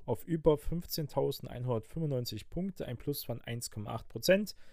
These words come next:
oder eben umgerechnet sogar zweihundertzweiundsechzig Zählern. Die Höhe Rückkaufneigung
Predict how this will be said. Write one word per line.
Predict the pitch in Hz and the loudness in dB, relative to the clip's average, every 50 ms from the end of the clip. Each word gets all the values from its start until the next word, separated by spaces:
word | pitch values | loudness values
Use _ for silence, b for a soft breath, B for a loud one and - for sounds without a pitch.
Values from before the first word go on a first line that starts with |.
| b b b b b - | b b b b b 2
oder | - 156 156 - - | 2 4 4 4 2
eben | - 135 135 143 - | 0 -2 -2 -2 -2
umgerechnet | 147 147 131 135 131 123 - 123 120 | -2 2 4 4 4 2 0 -4 -6
sogar | - 117 117 113 110 | -4 -2 -2 -2 -2
zweihundertzweiundsechzig | - - - 110 110 110 117 117 113 117 110 - - - - - 113 113 110 - - - - - 113 110 117 113 107 - 104 101 - - - 98 - | -2 -4 -2 0 0 0 2 4 4 4 4 4 0 -8 -8 -6 -4 -4 -6 -8 -8 -6 -4 -4 -2 -2 -2 -2 -2 -4 -4 -6 -6 -6 -6 -6 -2
Zählern. | - - - 165 160 165 156 147 147 B B B B B B B - - - | 2 2 2 6 6 6 6 6 4 B B B B B B B -10 -2 2
Die | 139 139 127 131 - - - - - - | 4 4 4 4 2 -2 -10 -6 2 6
Höhe | 156 170 180 170 160 156 - 143 - - | 8 10 10 10 8 6 4 0 0 2
Rückkaufneigung | 170 180 - - - - - - - - - 135 135 127 - - - - - - 120 120 120 135 139 - 143 127 120 | 0 0 0 -4 -18 -18 -16 -12 0 4 6 6 6 4 0 -6 -12 -12 -8 -4 0 2 4 4 4 4 4 2 2